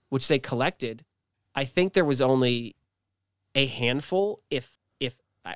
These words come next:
I guess, if any, that were completely the Waymo's fault. And of course, and none of the Waymos were involved in high-speed collisions, death, injury, not even, like, a minor bruise or scrape or anything like that. Like,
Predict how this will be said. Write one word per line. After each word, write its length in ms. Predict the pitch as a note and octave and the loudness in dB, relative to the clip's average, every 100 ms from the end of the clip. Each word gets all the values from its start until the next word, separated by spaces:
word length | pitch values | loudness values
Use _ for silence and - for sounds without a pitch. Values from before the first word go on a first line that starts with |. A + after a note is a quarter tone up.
| B2 | -4
I 60 | |
guess, 260 | A2+ A#2+ - | 0 0 -2
if 180 | G#2+ - | -10 -12
any, 240 | A2+ C3 D#3+ | -6 -4 -2
that 160 | B2 | -4
were 120 | A2+ A2+ | -6 -14
completely 1080 | - G#2 - - G#2+ A2+ C3 C#3+ E3+ G#3 _ _ _ _ _ - | -16 -20 -18 -14 -10 -10 -10 -10 -12 -14 _ _ _ _ _ -6
the 120 | B2+ | -4
Waymo's 580 | A2 A2 A#2 C3+ C#3+ - | -2 -2 0 2 0 -2
fault. 320 | - F3+ F#3 - | 0 2 2 0
And 180 | C#3 C#3+ | -2 -2
of 180 | - | -6
course, 280 | - E3 - | 2 2 4
and 200 | B2+ A#2+ | 0 0
none 200 | C3+ F3 | 2 2
of 80 | F3 | 2
the 80 | C3+ | 0
Waymos 480 | A#2 A2+ G#2+ G#2+ - _ _ - | 0 0 -2 -6 -12 _ _ -4
were 100 | B2 | -2
involved 340 | A2+ A#2 G#2+ | 2 0 0
in 60 | G2 | -4
high-speed 540 | - C3 C3 C#3+ C3 | 2 2 0 -4 -6
collisions, 480 | - A#2 A2+ A2+ A#2 | -2 -2 -2 -6 -4
death, 400 | - A#2+ A#2 - - | 2 2 2 -8 -6
injury, 580 | A#2+ A2+ A#2+ A2+ A2+ A2 _ _ | -2 -2 -2 -2 -6 -12 _ _
not 160 | C3 C3+ | 2 4
even, 180 | B2+ B2+ | 4 0
like, 160 | A2+ | -2
a 40 | A2 | -2
minor 360 | A2+ A2+ A#2 | 0 0 0
bruise 480 | A2+ A#2 A#2 A#2 A2+ | -4 -6 -4 -4 -4
or 80 | A2 | -8
scrape 400 | - A#2 A2+ - | -10 -8 -8 -8
or 80 | G#2 | -10
anything 280 | G2 - G2 | -12 -14 -18
like 200 | C#2+ - | -18 -16
that. 260 | F#2 - - | -16 -16 -18
Like, 180 | A2 | -20